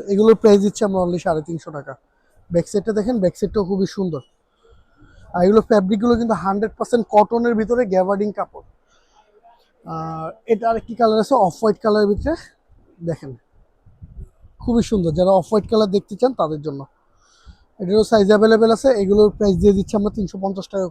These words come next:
করে। এখন আমরা দেখাবো হলো, এখন যা দেখেছি এগুলো সব সিক্স পকেটের ভিতরে, এখন সিক্স পকেট ছাড়া কিছু দেখাবো আর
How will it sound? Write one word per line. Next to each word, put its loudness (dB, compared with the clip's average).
করে। -12
এখন 2
আমরা 2
দেখাবো -2
হলো, 4
এখন -6
যা 0
দেখেছি -4
এগুলো 0
সব -6
সিক্স -10
পকেটের -2
ভিতরে, -6
এখন -8
সিক্স -10
পকেট 2
ছাড়া 0
কিছু -12
দেখাবো -10
আর -16